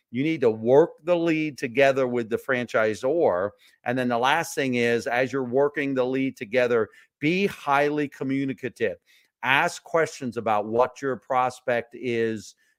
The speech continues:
is going through. Ask questions about what they're saying. Share the information about what's going on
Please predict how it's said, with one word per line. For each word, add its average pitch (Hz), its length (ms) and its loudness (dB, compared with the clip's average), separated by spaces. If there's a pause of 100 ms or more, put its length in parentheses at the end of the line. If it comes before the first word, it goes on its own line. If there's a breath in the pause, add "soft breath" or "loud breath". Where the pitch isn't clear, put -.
(100)
is 113 400 0
going 135 400 2
through. 107 260 -4
Ask 120 320 -2
questions 131 420 -2
about 117 260 -2
what 123 220 -2
they're 120 120 -4
saying. 117 400 -4 (220 soft breath)
Share 170 760 6
the 170 200 -2
information 156 680 -4
about 127 280 0
what's 127 280 0
going 123 280 0
on 127 400 0